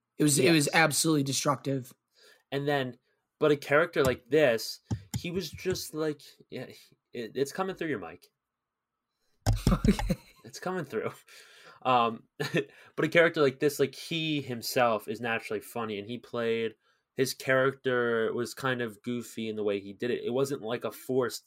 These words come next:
Speaker 2: joke or a forced bit. It was kind of just his character and how his character interacted with other people in different situations. Like, that's where the comedy comes in. That's why Han Solo was funny, 'cause he was kind of smug. And when you
Speaker 1: Yes.
Speaker 2: put him in those
Speaker 1: Yeah.
Speaker 2: situations, the jokes are natural.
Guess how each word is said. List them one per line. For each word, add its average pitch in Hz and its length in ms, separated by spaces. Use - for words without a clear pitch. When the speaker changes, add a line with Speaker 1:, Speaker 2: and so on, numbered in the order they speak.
Speaker 2:
joke 113 400
or 95 120
a 87 40
forced - 560
bit. 208 200
It - 520
was 214 100
kind 143 180
of 185 80
just 190 140
his 180 100
character 202 440
and 92 200
how 117 140
his 113 100
character 120 380
interacted 113 440
with 104 120
other 104 140
people 107 380
in 98 60
different 98 240
situations. 104 600
Like, 101 180
that's 107 260
where 113 120
the 113 80
comedy 113 300
comes 117 300
in. 95 120
That's 120 200
why 120 180
Han 117 240
Solo 123 460
was 95 180
funny, 85 320
'cause - 180
he 107 80
was 101 120
kind 107 200
of 101 80
smug. 110 600
And - 20
when 170 80
you 160 40
Speaker 1:
Yes. 151 220
Speaker 2:
put 127 100
him 120 180
in 170 160
those 160 240
Speaker 1:
Yeah. 139 60
Speaker 2:
situations, 135 640
the 127 80
jokes 120 300
are 110 40
natural. 98 520